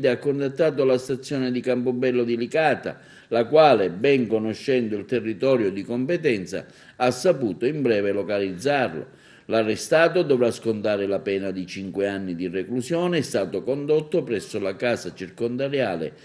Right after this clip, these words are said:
di Agrigento, nel carcere Petrusa, a disposizione delle autorità giudiziarie competenti.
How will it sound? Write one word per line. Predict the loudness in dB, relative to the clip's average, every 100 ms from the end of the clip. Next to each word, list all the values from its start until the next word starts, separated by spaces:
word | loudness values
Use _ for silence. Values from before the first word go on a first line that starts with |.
| -20 -12
di | 4 6
Agrigento, | 6 2 -6 0 2 2 0 -6 -8
nel | -6
carcere | 0 0 0 0 0
Petrusa, | 0 -2 -2 -4 -6 -14 -16 -20 -20 -4
a | -2
disposizione | 0 -2 0 -2 -2 0 0 0
delle | -2 0
autorità | 0 0 -2 0 -2 -2
giudiziarie | -4 -4 -6 -2 0 0 0
competenti. | -2 -2 -2 -2 -4 -4 -10 -16 -20